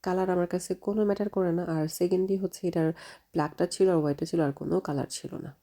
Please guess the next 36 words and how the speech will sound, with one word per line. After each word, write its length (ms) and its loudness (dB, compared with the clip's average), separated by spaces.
খুবই 260 4
সুন্দর, 600 4
সুন্দর 480 2
একটা 240 -4
সাইজ, 560 0
লেদারটা 440 0
অনেক 240 2
ভালো 380 -2
এবং 140 2
লং 220 2
করে 180 4
নেওয়া 220 2
যাবে, 300 0
শর্ট 280 -8
করে 260 -2
নেওয়া 280 -2
যাবে। 420 -4
Overall 380 6
আমার 180 0
কাছে 200 -4
ব্যাগটা 400 -4
সেই 360 0
লাগছে। 580 -4
মাত্র 260 -6
সিক্স 320 -2
পাউন্ড, 480 0
তাই 160 -8
নিয়ে 220 0
আসলাম। 360 -2
প্রাইস 340 2
হিসাবে 520 2
আপনাদের 400 -4
কাছে 240 -4
ব্যাগটা 340 -4
কেমন 320 -6
লাগছে? 380 -8